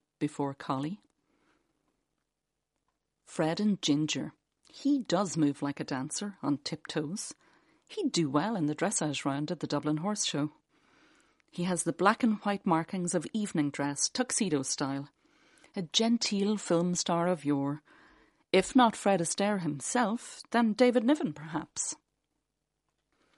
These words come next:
Ginger is black and white and tan, with a magnificent Elizabethan fur ruff around her neck. She moves like John Wayne,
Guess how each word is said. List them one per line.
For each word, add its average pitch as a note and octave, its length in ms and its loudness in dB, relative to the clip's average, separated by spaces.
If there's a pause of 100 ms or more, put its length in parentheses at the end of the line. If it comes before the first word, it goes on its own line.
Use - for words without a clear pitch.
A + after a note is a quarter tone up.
(320)
Ginger G#3 460 4
is G#3 180 2
black G3 340 4 (120)
and D#3 240 0
white G3 400 0
and C#3+ 220 2
tan, F#3 420 0 (420)
with F3 120 -2
a - 20 2
magnificent A3+ 640 4
Elizabethan F#3 680 0
fur G#3 240 2
ruff G3 280 2
around C#3+ 300 0
her E3 140 -4
neck. E3+ 340 -2 (720)
She F3 400 4
moves C#3 400 0
like D3 220 -2
John C#3+ 280 2
Wayne, D#3 380 4